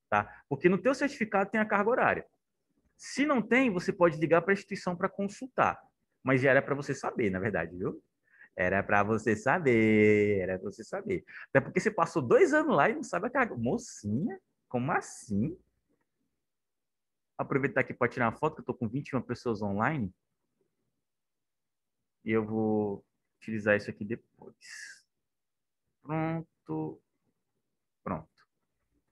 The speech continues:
Deixa eu fechar aqui e vamos dar sequência. Pessoal, tava escutando Volta Comigo, Bebê? Eu tava, pô.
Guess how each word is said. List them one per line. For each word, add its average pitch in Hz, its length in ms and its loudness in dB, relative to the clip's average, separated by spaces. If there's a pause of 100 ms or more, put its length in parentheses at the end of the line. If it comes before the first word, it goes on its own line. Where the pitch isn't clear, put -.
(140)
Deixa - 140 -20
eu - 40 -20
fechar 135 220 -4
aqui 147 160 -8
e 165 40 -4
vamos 165 160 0
dar 147 100 2
sequência. - 460 -6 (540)
Pessoal, 143 380 2
tava 123 200 0
escutando 135 380 -4
Volta 127 240 0
Comigo, 123 320 -4
Bebê? 117 400 0 (640)
Eu - 160 -2
tava, 370 300 -2
pô. - 200 -6